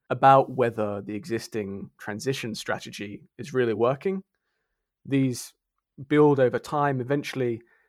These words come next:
the president is told that it's, it's hell in Iraq. The, his advisors are seething with frustration, and even President Bush counts himself among the doubters. But a real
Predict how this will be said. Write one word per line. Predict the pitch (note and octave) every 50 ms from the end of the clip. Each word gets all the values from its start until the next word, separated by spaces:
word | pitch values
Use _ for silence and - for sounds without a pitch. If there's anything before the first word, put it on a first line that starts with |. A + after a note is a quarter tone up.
| _
the | - A2+
president | - C#3+ C#3 C3 B2 C3 A2
is | A#2 A#2+
told | - - C#3 A#2+ A#2+ -
that | A2+ G#2+
it's, | A2+ - - - _ _
it's | A#2+ G#2 -
hell | - - C#3+ C#3 B2+ A#2+ A2+ G#2 - - -
in | A2 G#2+
Iraq. | G#2 G#2 G#2+ G#2 G2 - - - - _
The, | - G#2 G2+
his | G2+ - A#2+ G2+
advisors | A#2 A2 - A#2+ A#2+ A#2 G#2+ G#2+ G#2+
are | G#2+ G2 - _ _
seething | - - D3 C#3 C#3 B2 B2+ A#2
with | A2+ G#2 -
frustration, | - A2+ G#2+ - - - A#2+ A#2+ A#2 - A#2 A2 A2
and | A#2+ C3+
even | D3 D3+ C#3+ C#3+ C3
President | - - C3+ B2+ A2+ - A2 - -
Bush | - C3+ A#2 - - - - _ _ _ _
counts | - B2 A#2 A2 -
himself | A2+ G#2+ - A2 G#2+ G#2 -
among | A2 G#2+ A2 A2
the | G#2 G2+
doubters. | - A#2 G#2+ G2+ G2+ - - - G2+ - - - _ _ _ _ _ -
But | D3+ D3 D3 _ _ _ -
a | D#3 C#3+
real | C#3 C#3 D3+ D#3+ D#3+ D#3 D3+ C#3 C3